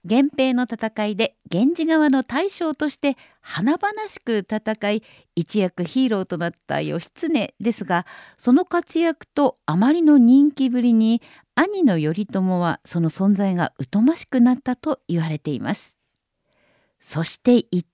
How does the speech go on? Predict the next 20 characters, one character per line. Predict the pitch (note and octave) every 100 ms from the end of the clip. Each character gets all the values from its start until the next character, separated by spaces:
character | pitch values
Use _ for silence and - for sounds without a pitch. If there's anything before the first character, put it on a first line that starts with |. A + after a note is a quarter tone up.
| -
転、 | G#3+ G3+ - _ _
追 | D#3+
わ | F#3 C#4
れ | E4+
る | E4
身 | D#4+ C#4+
と | D4
な | C#4
っ | D4 _ -
た | D#4 - _
義 | D#3+ E3+ -
経。 | - D3+ - _ _ _ _ _ _ _ _ _ _ _ _ _ -
吉 | G3+ - A3+
野 | G#3+
山、 | G3+ F3+ F3 D#3+ - _ _ _
比 | _ A3+ C#4 D#4+
叡 |
山 | C#4 A3 G3+
な | F3+
ど | E3 E3+